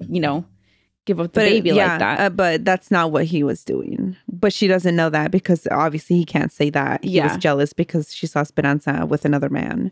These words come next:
Speaker 1: Mm-hmm. Um, and then he concludes it by saying, "For sure, we have to find someone to kidnap the baby." <laughs> I'm just, I feel so bad for Esperanza.
Speaker 2: She doesn't know they're doing all this.
Speaker 1: I know, but, like, I feel bad for her future.
Speaker 2: <sighs>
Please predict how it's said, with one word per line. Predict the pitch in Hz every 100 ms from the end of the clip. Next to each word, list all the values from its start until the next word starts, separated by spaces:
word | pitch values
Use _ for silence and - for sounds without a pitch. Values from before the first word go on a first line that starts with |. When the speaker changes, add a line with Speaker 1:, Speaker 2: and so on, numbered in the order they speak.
| -
Speaker 1:
Mm-hmm. | 185 185 175 151 151 190 - _ _ _ _ _ _ _
Um, | - 190 175
and | 156 190
then | 226 196 185
he | 202
concludes | - 175 - 180 165
it | 165
by | 165 156
saying, | - 156 151
"For | -
sure, | 165 - 180
we | 170
have | 165
to |
find | 160 156 151
someone | - 143 147
to | 160
kidnap | - 143 113 -
the |
baby." | - 135 139 - 254 - _ _
<laughs> | _ _
I'm | - 180
just, | 226 233
I | -
feel | 196 214
so | 220 - 160
bad | 147 156
for | -
Esperanza. | - - - 180 - 202 - - - - _
Speaker 2:
She | - 220
doesn't | 220 240
know | 226 277 320
they're | 247 247
doing | 214 247 262
all | 214
this. | 175 170 185 190 - -
Speaker 1:
I | 202 202
know, | 233
but, | 214 170
like, | 170 160
I | - 185
feel | 214 196 185
bad | 175 196
for | 185
her | 160
future. | - 175 - 147 160
Speaker 2:
<sighs> | 226 190